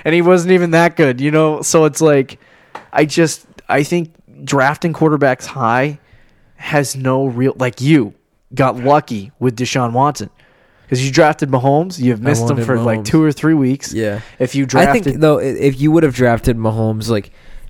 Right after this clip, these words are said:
Speaker 1: But even,
Speaker 2: he's
Speaker 1: even
Speaker 2: missing two weeks, but he's gonna be, like, a
Speaker 1: So,
Speaker 2: thirty point a game guy.
Speaker 1: I
Speaker 2: Or close to it,
Speaker 1: I
Speaker 2: I think. I know you don't, but I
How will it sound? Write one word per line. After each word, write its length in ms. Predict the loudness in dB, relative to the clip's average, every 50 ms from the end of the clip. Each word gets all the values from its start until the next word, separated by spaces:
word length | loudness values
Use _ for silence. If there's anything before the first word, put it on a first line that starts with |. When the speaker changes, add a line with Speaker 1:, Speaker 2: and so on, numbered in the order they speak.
| -20 -20 -20 -20 -20 -14 -6 -6
Speaker 1:
But 80 | -4 -2
even, 280 | 0 0 2 4 4
Speaker 2:
he's 100 | 2 2 2
Speaker 1:
even 60 | 2
Speaker 2:
missing 300 | 2 2 2 0 -4 -2
two 160 | 0 0 0
weeks, 260 | 2 2 0 -2 -2
but 180 | -2 0 0 -2
he's 300 | -2 -2 0 0 0 2
gonna 240 | 2 2 2 2 0
be, 240 | 0 -2 -2 -2 -2
like, 240 | -4 -6 -6 -8 -6 -6
a 60 | -2
Speaker 1:
So, 160 | 2 2 2
Speaker 2:
thirty 140 | 2 2 -2
point 240 | -4 -4 -4 -4 -6
a 40 |
game 180 | -6 -8 -8 -8
guy. 280 | -8 -8 -6 -8 -8 -6
Speaker 1:
I 420 | -6 -4 -2 -2 0 -2 -4 -6 _ -6
Speaker 2:
Or 100 | -6 -6
close 260 | -2 2 2 2 0 0
to 160 | -2 -4 -4
it, 60 | -2 0
Speaker 1:
I 180 | 2 4 4 4
Speaker 2:
I 40 | 4
think. 220 | 0 -4 -8 -10 -10 -12 -14 -16 -16 -18 -18 -14 -6 -2
I 60 | 0
know 60 | 0
you 180 | 2 2 0 0
don't, 240 | -2 -4 -6 -6 -8
but 240 | -8 -8 -6 -6 -6
I 160 | -6 -6